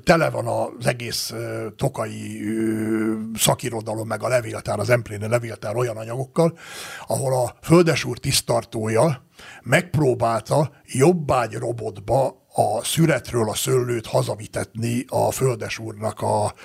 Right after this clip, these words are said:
borfeldolgozó épületéhez. Ami állati vita volt, hogy na most akkor ez szőlőművelés, vagy sima igásrobot. És hát ebből perek, verekedések,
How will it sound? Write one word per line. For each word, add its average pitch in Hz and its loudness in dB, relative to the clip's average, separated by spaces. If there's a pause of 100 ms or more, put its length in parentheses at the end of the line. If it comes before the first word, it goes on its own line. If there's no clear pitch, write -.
(480)
borfeldolgozó 110 0 (440)
épületéhez. - -4 (760)
Ami 120 -2 (140)
állati 165 2
vita 117 -4
volt, 147 0
hogy 143 -4
na 156 2
most 165 0
akkor 117 -8
ez 104 -8
szőlőművelés, 143 -2 (1000)
vagy 151 2 (260)
sima 147 2 (720)
igásrobot. - 0 (960)
És - -12
hát 131 -2
ebből 120 -2
perek, 127 0 (360)
verekedések, 117 0